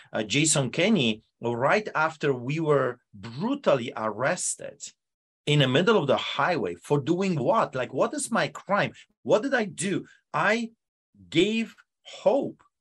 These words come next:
to the people in a very tragic circumstances. I fed the poor that no one else was feeding. I saved lives. I gave people hope. And for that, I was arrested, not for committing a crime.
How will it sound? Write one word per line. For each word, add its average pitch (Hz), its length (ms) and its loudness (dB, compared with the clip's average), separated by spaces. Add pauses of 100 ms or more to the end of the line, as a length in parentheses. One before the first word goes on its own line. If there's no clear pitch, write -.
(160)
to 180 160 -6
the 175 140 0
people 147 420 -2
in 180 400 -4
a 156 80 -2
very 147 380 0
tragic 131 500 -4
circumstances. 151 880 -4 (280)
I 196 240 4
fed 170 500 2 (220)
the 147 100 2
poor 214 520 2
that 135 120 6
no 156 160 6
one 160 240 4
else 165 580 0
was 139 200 4
feeding. 214 520 -4 (360)
I 214 160 2
saved 196 500 2
lives. 143 720 0 (480)
I 160 80 4
gave 190 240 -2
people 185 320 2
hope. 285 260 8 (160)
And 147 180 4
for 143 420 2
that, 196 580 2 (300)
I 135 100 2
was 127 240 0
arrested, 107 560 -2
not 185 240 2
for 214 180 -4
committing 135 520 -4
a 107 60 -4
crime. 180 560 -4